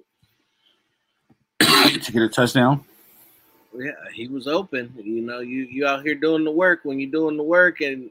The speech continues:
Speaker 2: and opportunities presents itself, you like to cash in. Especially when you got guys over here trying to make circus catches getting pushed out of bounds.
Speaker 1: <laughs> So we got a P I.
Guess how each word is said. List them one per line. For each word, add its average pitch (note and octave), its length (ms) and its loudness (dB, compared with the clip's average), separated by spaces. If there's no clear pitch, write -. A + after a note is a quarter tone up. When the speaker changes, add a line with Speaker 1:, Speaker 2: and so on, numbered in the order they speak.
Speaker 2:
and C3 300 -4
opportunities D#3 720 -2
presents D#3+ 500 -6
itself, B2+ 360 -8
you C3+ 120 -6
like C#3 220 -2
to - 220 -8
cash D3 300 -4
in. B2+ 320 -6
Especially C3+ 420 -8
when C3 160 -6
you C#3 140 -6
got B2 200 -4
guys C#3 340 -2
over B2+ 160 -6
here C3+ 360 0
trying C#3 260 0
to C3 60 -8
make C3+ 340 -4
circus D3+ 440 -4
catches C3 420 -6
getting A#2+ 280 -8
pushed D#3 340 0
out C#3+ 160 0
of D3 120 -6
bounds. C#3+ 600 -2
Speaker 1:
<laughs> E3 640 0
So A#2+ 120 2
we A#2+ 60 4
got A#2 180 6
a - 20 2
P B2 260 2
I. C#3 400 6